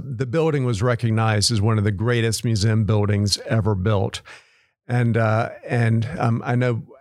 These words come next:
as it was going up, I hear people in Fort Worth still to this day, some people say they remember when it was going up,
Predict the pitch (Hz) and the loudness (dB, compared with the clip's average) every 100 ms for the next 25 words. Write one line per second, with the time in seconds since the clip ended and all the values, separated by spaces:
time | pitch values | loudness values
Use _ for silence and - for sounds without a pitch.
0 | - 139 151 135 104 131 123 123 120 117 | -2 0 0 -2 0 0 2 0 0 0
1 | 104 120 - 160 151 120 110 - - _ | 0 0 -2 -4 -2 0 -2 -4 -20 _
2 | 123 120 147 135 131 143 127 - - 185 | -2 0 0 -2 0 -2 0 0 0 0
3 | 170 170 151 110 - 147 127 117 - 127 | 0 0 0 -2 -2 0 2 0 0 0
4 | 117 117 113 120 - 131 117 120 123 120 | 2 0 0 0 0 2 2 2 2 2
5 | 131 131 135 127 127 - 127 117 110 123 | 2 2 2 0 -2 -2 -2 -2 0 0
6 | 117 127 113 - | 2 2 0 -4